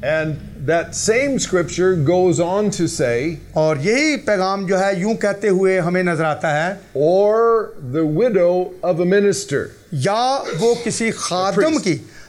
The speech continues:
Speaker 2: अगर वो बेवा है, तो अगर किसी खादम की है, तो उससे शादी कर सकता है।
Speaker 1: Okay, now, so, so the, the ministry must be married to a woman who was a virgin woman।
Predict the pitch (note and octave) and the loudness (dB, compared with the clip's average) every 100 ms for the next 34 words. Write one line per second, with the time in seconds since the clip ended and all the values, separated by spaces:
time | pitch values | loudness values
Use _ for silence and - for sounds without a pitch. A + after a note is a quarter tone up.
0 | - F#3 A#3 A#3+ E3+ F#3 G3+ G#3+ A#3 B3 | -6 0 2 2 0 0 0 0 0 0
1 | A3+ G3 G3+ - G#3+ - F#3 G3 D4+ C4+ | -2 -2 -6 -2 -4 -2 -2 0 0 0
2 | A3 A3 A#3+ A3 A#3 - C4+ G#3 G3+ F3 | 0 2 2 0 0 2 0 0 -2 -2
3 | E3+ E3+ - C#3+ D#3+ B2 G#2 D2+ - A2+ | -2 -4 -4 -6 -4 -4 -6 -8 -8 -4
4 | C#3+ E3 F3+ F3 F#3 F#3+ G3 F#3+ G3 - | 0 0 0 0 2 4 4 2 -2 0
5 | F#3+ E3+ F#3 F3+ D3 - - - - _ | 2 4 2 0 -4 -10 -20 -20 -20 _
6 | - - _ _ _ _ _ _ - _ | -20 -20 _ _ _ _ _ _ -20 _
7 | - D3+ D#3 G3 C4+ C4 - D#3+ E3 F3 | -8 -2 2 2 2 0 -2 -2 0 0
8 | F3 - - C#3+ D3+ E3+ A3 A3 - D#3 | -4 -10 -10 -4 0 2 0 -2 -6 -4
9 | F#3+ F3+ F3+ F3+ F3 D3+ - - D3+ D3 | -2 0 2 2 -2 -4 -14 -8 -2 0
10 | D#3+ F3 E3+ D#3 D#3+ D3+ D#3 C#3 D#3 C#3+ | 2 2 0 2 2 4 2 0 -2 -4
11 | - - - A2 A#2 D#3+ B2 B2+ A#2+ G#2 | -10 -18 -10 -4 0 2 0 -2 -2 -4